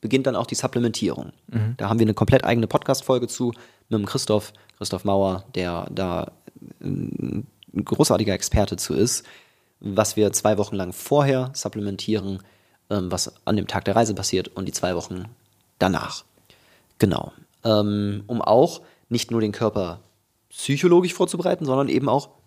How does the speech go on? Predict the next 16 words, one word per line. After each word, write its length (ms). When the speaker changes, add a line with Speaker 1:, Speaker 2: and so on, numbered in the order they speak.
Speaker 1:
physiologisch 760
vorzubereiten, 840
ähm, 480
um, 320
äh, 320
Serotonin 880
und 260
verschiedene, 760
ähm, 360
Aspekte, 640
ja, 160
zu 120
berücksichtigen. 580
Eine 220
Woche 160
davor. 340